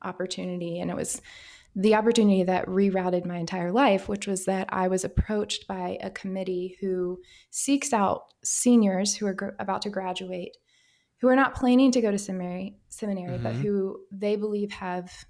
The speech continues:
Speaker 1: gifts for vocational ministry.
Speaker 2: Oh.
Speaker 1: And they literally, like, tap you on the shoulder and, and bring you into this room and say, "Hey,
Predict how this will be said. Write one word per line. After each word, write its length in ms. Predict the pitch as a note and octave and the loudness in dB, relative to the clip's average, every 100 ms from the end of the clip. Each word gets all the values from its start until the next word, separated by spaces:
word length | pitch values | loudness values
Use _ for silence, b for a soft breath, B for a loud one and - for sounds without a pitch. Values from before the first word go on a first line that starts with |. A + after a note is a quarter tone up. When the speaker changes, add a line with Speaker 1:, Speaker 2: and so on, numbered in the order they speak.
| _ G3 | _ -10
Speaker 1:
gifts 460 | G3 F#3 F#3 - - | -4 -4 -4 -10 -10
for 300 | - G3 F#3+ | -8 -2 -2
vocational 520 | F#3 F3+ - E3+ F3 | -2 -4 -6 -6 -6
ministry. 600 | F3 E3+ F3+ - - A#3+ G#3 _ B B B B - | -6 -6 -6 -6 -6 -6 -8 _ B B B B -4
Speaker 2:
Oh. 200 | B2 A#2+ | -2 0
Speaker 1:
And 140 | A3 A#3 | 4 6
they 320 | A#3 G#3 - _ - - D#5 | 4 2 -6 _ -20 -20 -14
literally, 540 | - B3+ C#4+ D#4 D#4 C4 | -6 -2 2 2 2 2
like, 200 | G#3 F#3+ | 0 -2
tap 400 | - G#3 A3 G#3+ | -8 -6 -6 -6
you 120 | A#3 A3 | -6 -2
on 120 | G#3 | -2
the 60 | G3+ | -4
shoulder 420 | G3+ G3+ G3 F#3 | -4 -6 -4 -6
and, 280 | F#3 F#3 - | -6 -10 -12
and 380 | G3 F#3 F#3 F#3+ - | -12 -10 -10 -12 -12
bring 320 | G3+ A#3 B3+ | 0 6 8
you 120 | C4+ | 8
into 160 | B3 A#3 | 6 4
this 220 | G#3 G3+ | 2 2
room 440 | G3+ G#3 A3 G#3+ G3+ | 2 0 2 0 -2
and 120 | F#3 | -4
say, 420 | - F#3+ F3+ F3+ F3+ B B - | -6 -6 -6 -8 -10 B B -2
"Hey, 540 | F4+ D#4+ G#3+ F3+ F#3+ | 2 4 4 2 -2